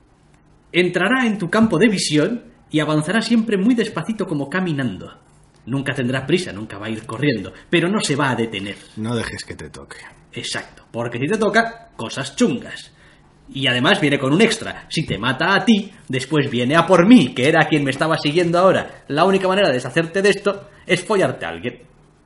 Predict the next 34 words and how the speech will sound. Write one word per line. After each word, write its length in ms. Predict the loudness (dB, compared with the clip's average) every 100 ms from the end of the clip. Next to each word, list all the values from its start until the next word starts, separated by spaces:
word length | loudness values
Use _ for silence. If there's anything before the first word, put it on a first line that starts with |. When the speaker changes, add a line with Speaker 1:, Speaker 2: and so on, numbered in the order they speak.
| _ _ -20 -6
Speaker 2:
Y 100 | -4
pasarle 460 | -4 -4 -4 0 0
Speaker 1:
Y 40 |
Speaker 2:
el 60 | 0
balón. 140 | 0
Speaker 1:
pasarle 360 | 2 2 4 4
igual 340 | 6 4 4
que 280 | 2 2 2
el 120 | -2
chico 260 | -4 -2 -2
le 80 | 0
pasa 240 | -2 0
a 40 | 0
la 80 |
protagonista. 600 | -2 -4 -6 -6 -8 -8 -6
Speaker 2:
Es 220 | -4 -2
decir, 220 | -4 -6 -14 _ -20 -16
eh, 320 | -14 -14 -18 -20 -20 -20 -20 -10
la 180 | -6 -4
premisa 460 | -2 0 2 2
básica, 520 | 2 2 -2 -2 -2
eh, 280 | 0 -2 -2
de 100 | -4
la 140 | -6 -6
película 560 | -4 -2 -2 -2 -2
es 260 | -4 -4 -4
esa. 340 | -4 -6 -10 -18 -18
El... 680 | -14 -12 -12 -12 -14 -18 -20 -20 _ -20 -10
y 360 | -4 -2 -2 -2
la 100 | -2
verdad 160 | -2
es 80 | -4
que 100 | -4
es, 200 | -6